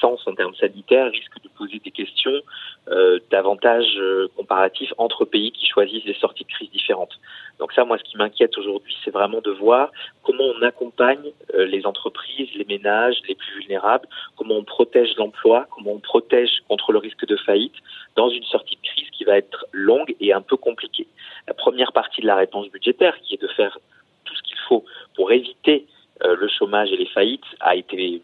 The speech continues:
annoncée. Elle est certainement, euh, elle va certainement être, euh, abondée en termes de montant. En France, on sera certainement sur quelque chose qui va doubler par rapport à l'enveloppe initiale annoncée.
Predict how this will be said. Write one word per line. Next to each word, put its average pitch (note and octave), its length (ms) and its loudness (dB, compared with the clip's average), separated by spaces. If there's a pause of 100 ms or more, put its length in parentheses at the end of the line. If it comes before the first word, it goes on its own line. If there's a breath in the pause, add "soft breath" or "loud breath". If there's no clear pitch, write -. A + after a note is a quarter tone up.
(120)
annoncée. G#2 360 -4 (140)
Elle D3+ 400 6
est F2+ 240 -6
certainement, G2+ 600 -2
euh, F2 100 -2 (360 loud breath)
elle - 100 -6
va - 100 -4
certainement G#2+ 400 -4
être, - 300 -2
euh, F2+ 160 2
abondée B2 720 0
en G2+ 100 -10
termes F#2+ 320 -6
de F2+ 180 0
montant. D3 440 0
En E2+ 340 -10
France, - 300 -10
on - 20 -16
sera - 180 -2
certainement G#2+ 540 -4 (320 loud breath)
sur - 220 -8
quelque G#2 240 2
chose - 160 -10
qui - 120 -10
va F#2+ 100 4
doubler A#2+ 420 2
par F#2+ 140 4
rapport F#2+ 280 2
à F2+ 60 0
l'enveloppe F#2+ 420 -2
initiale G2 280 0
annoncée. - 420 -6